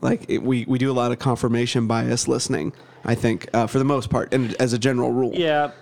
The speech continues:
Speaker 2: but I think some people, like, getting into chasing the fad diet, I think some people get into chasing the fad influencer
Speaker 1: Mm-hmm.
Speaker 2: or the fad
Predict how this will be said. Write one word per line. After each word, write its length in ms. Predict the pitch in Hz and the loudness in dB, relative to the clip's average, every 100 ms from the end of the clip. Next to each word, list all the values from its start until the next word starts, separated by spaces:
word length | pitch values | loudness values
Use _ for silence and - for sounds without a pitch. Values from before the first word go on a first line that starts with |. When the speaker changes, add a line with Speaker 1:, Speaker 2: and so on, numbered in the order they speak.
| - _ _ | -20 _ _
Speaker 2:
but 100 | 180 | -2
I 20 | 190 | 0
think 200 | 226 185 | -2 -6
some 100 | 180 | -4
people, 200 | 196 156 | -2 0
like, 160 | 139 | 0
getting 260 | 123 151 156 | 0 0 0
into 160 | 143 123 | 0 -4
chasing 320 | - 131 131 | -2 -2 0
the 60 | 117 | -2
fad 280 | 127 113 104 | 0 0 0
diet, 240 | 101 117 | 0 0
I 60 | 117 | -2
think 160 | 123 | -4
some 60 | 107 | -4
people 220 | 120 110 | -4 -2
get 160 | 101 107 | -2 -2
into 240 | 107 104 | -2 -6
chasing 800 | 90 - 120 113 - 110 101 90 | -8 -8 -4 -4 -2 -4 -4 -10
the 120 | - 98 | -10 -10
fad 520 | - - 107 101 90 | -10 -4 -2 -2 -4
influencer 800 | 113 104 - 101 92 85 147 165 | -10 -10 -8 -8 -8 -8 -4 -4
Speaker 1:
Mm-hmm. 180 | 180 180 | -2 0
Speaker 2:
or 80 | 180 | -2
the 140 | 190 | -2
fad 640 | - 110 98 95 95 92 | -6 -4 -2 -2 -4 -8